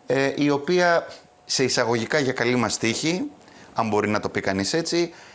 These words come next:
ε, φαίνεται ότι, ε, κερδίζουμε λίγο χρόνο ενώ ως πολιτικό σύστημα, γιατί υπάρχουν αναταράξεις στη γειτονική χώρα μετά το, το δημοψήφισμα και την πολύ μεγάλη αποχή. Επομένως, περιμένουμε να δούμε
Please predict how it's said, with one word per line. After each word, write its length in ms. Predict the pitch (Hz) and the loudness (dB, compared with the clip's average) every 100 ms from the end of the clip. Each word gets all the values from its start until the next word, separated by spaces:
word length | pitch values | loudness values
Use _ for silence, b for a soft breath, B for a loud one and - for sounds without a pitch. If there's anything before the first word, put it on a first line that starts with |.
| B | B
ε, 580 | 135 139 135 135 135 135 | -2 0 2 2 2 0
φαίνεται 520 | - - 170 175 170 170 | -2 -2 0 0 0 0
ότι, 880 | 160 160 160 151 147 147 143 139 - B B B | 0 -2 -2 0 0 2 0 -2 -6 B B B
ε, 280 | - - - | -8 -2 -2
κερδίζουμε 600 | - 147 127 147 143 139 | -2 -2 0 0 0 2
λίγο 200 | 127 117 | 2 0
χρόνο 300 | 104 123 117 | 0 0 0
ενώ 280 | 113 110 110 | 0 0 0
ως 140 | 110 | 0
πολιτικό 480 | - 104 98 98 110 | -2 -4 -4 -4 -4
σύστημα, 520 | 101 156 - 175 175 | -2 -4 -4 -2 -2
γιατί 720 | 170 160 143 - 175 170 165 | -2 -2 -4 -2 -4 -2 -4
υπάρχουν 420 | 160 - 156 151 147 | -6 -4 -4 -2 -2
αναταράξεις 600 | 135 120 113 147 - - | 0 2 2 0 -4 -6
στη 140 | 135 | -4
γειτονική 440 | 123 127 113 104 | -4 -2 -4 -2
χώρα 280 | 113 104 127 | -2 0 0
μετά 280 | 123 - 120 | -2 -4 -6
το, 440 | - 107 104 - - B B B | -4 -2 -2 -6 -12 B B B
το 120 | 131 | -4
δημοψήφισμα 640 | 113 110 - 143 131 131 | 0 -2 -2 -4 -2 -2
και 100 | 127 | -2
την 160 | 127 110 | -4 -2
πολύ 200 | 113 120 | -2 0
μεγάλη 320 | 113 113 113 | 2 2 0
αποχή. 460 | 104 101 - 95 82 B B - | 0 -2 0 -2 -2 B B -4
Επομένως, 420 | 107 123 131 123 | 0 2 0 0
περιμένουμε 440 | 127 139 127 123 | 0 0 0 2
να 140 | 117 104 | 2 2
δούμε 420 | 135 143 143 | 0 2 0